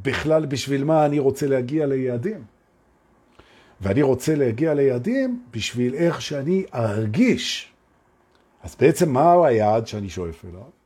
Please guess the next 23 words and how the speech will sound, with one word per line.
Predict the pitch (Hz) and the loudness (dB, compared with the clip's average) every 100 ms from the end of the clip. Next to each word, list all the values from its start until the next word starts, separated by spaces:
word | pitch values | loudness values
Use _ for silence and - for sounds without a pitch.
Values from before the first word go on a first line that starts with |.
| _ _ _ - | _ _ _ 0
היעד | 110 214 214 214 208 _ _ _ _ _ - | 4 6 6 2 -2 _ _ _ _ _ -6
הוא | 120 | 4
לא | 175 | 8
המקום | 202 175 196 | 8 6 0
שאני | 180 180 170 | 0 2 2
אגיע | 147 247 330 | 4 4 6
אליו, | 143 104 - - | 2 -2 -6 -6
הוא | 127 151 | -6 0
איך | 226 175 | 0 0
אני | 185 170 | -2 -2
ארגיש | 120 113 226 285 233 | -4 -4 -4 -2 -4
ביעד. | 220 226 151 101 87 101 - _ _ _ _ _ _ _ _ _ _ | 2 6 6 4 -2 -12 -20 _ _ _ _ _ _ _ _ _ _
אגב, | 156 170 131 | 2 4 4
בהופכי, | 131 123 - - 285 277 233 240 _ _ _ _ _ _ - | 4 2 -2 -6 -4 -4 -6 -12 _ _ _ _ _ _ -10
אז | 107 | -8
תדעו | 135 135 | -6 -4
לכם | 262 208 | 0 0
שהרבה | - 120 202 | 0 0 0
פעמים | 202 196 220 160 - - | 2 0 -2 -6 -14 -12
תסריטים | - 120 131 123 214 | -8 -4 -2 -2 -2
שמפחידים | 185 165 - - 131 175 240 | -2 -6 -8 -6 -4 -2 -2
אותנו, | - 120 107 135 143 _ _ _ _ _ _ _ _ | -2 -6 -8 -10 -14 _ _ _ _ _ _ _ _
כן? | - 151 | -10 -10